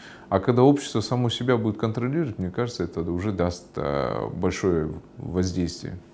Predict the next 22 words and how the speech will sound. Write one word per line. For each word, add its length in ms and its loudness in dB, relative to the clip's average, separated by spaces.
Ну, 280 4
если 360 4
говорить 360 6
о 240 6
бюджете 480 2
восемнадцатого 640 2
года, 300 2
действительно, 420 -2
это 800 4
финансовый 520 2
очень-очень 600 0
важный 420 2
документ. 500 0
Э, 1120 -4
я, 180 2
конечно, 380 -2
тоже 220 0
постарался 500 -4
некоторые 380 -4
вещи 260 -2
туда 520 0
внести. 600 0